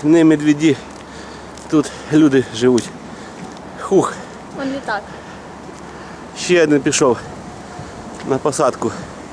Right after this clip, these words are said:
Speaker 1: Тут літаки вже можна знімати, це не Україна. Це летять із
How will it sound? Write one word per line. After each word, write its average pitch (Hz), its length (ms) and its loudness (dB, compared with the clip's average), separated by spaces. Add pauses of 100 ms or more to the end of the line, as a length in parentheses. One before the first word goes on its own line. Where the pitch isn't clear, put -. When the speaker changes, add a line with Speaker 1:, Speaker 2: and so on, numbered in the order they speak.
(500)
Speaker 1:
Тут 233 160 4
літаки 165 320 4
вже 156 140 6
можна 147 340 6
знімати, 151 460 4
це 127 120 2
не 131 80 8
Україна. 131 540 6 (960)
Це 143 240 6 (1500)
летять 135 500 4 (200)
із 131 240 4